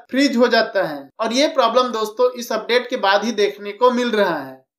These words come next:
And guys, बात की जाए इस update के बाद इसके Antutu score की, तो यहाँ पर दोस्तों फ़ाइव फ़ोर फ़ाइव के update से पहले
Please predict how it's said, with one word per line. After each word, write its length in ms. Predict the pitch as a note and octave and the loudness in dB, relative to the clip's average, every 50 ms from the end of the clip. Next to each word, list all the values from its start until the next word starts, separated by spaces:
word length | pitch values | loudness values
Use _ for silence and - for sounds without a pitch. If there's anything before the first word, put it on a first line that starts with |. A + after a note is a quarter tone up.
| _ _ _ _ _ _ _ _ _ _ _ _ _ _ - | _ _ _ _ _ _ _ _ _ _ _ _ _ _ -4
And 200 | G#3+ A3+ A#3 A#3 | -2 -2 0 2
guys, 180 | C4 D4+ C#4+ C#4 F#3 | 2 2 2 0 0
बात 260 | G3 G3 G3 G3 - - | 0 2 2 0 -2 -6
की 60 | B3+ | -2
जाए 160 | A3+ B3+ B3 | 0 0 0
इस 140 | B3+ A#3+ A#3 | 0 -2 -4
update 380 | A3 G#3+ - A3 A#3+ B3 A#3+ - | -6 -6 -2 -2 -2 -2 -2 -4
के 60 | C4 | -6
बाद 400 | A3 G#3 G#3+ G#3 G#3+ G#3+ G#3+ - - | 0 2 2 4 2 2 -2 -8 -14
इसके 240 | A#3+ A3+ - - C#4+ C#4+ C#4+ | -16 -16 -6 -2 -2 0 0
Antutu 520 | A3 A3 G3+ - A#3+ A#3 - C4 B3+ B3 A#3+ | 0 -4 -4 -4 -8 -6 -4 -4 -4 -4 -6
score 320 | - - - A#3 A#3 A#3 | -8 -4 0 0 0 0
की, 440 | A#3 - B3 B3 A#3+ A#3 A#3 A3+ - _ - | 0 -4 -2 -2 0 -2 -2 -4 -8 _ -2
तो 60 | C#4 | 2
यहाँ 220 | C#4+ C#4+ C4 C#4 | 2 2 2 2
पर 140 | - E4+ D#4 | 0 -2 -4
दोस्तों 440 | C4+ A#3 A#3 A3+ A3+ - - C4 B3+ B3+ - - _ _ | -2 -2 -4 -4 -4 2 4 4 4 4 0 -8 _ _
फ़ाइव 200 | - A3+ B3 D4 C#4+ - - | 0 0 0 0 -2 -6 -2
फ़ोर 160 | - B3 B3 B3 B3 - - | 0 2 2 2 0 -4 -2
फ़ाइव 260 | A#3 A#3 B3+ C4 - - | 0 0 0 -2 -2 -2
के 120 | C#4+ C#4 C4+ | -2 0 0
update 400 | A3+ A3 - - A#3+ B3+ C4 C4 | 0 -4 -2 2 4 4 4 4
से 140 | C4 - C4 | 2 -2 -2
पहले 360 | C4 - A3+ A3 A3 A3+ A#3 | -2 0 0 0 2 2 2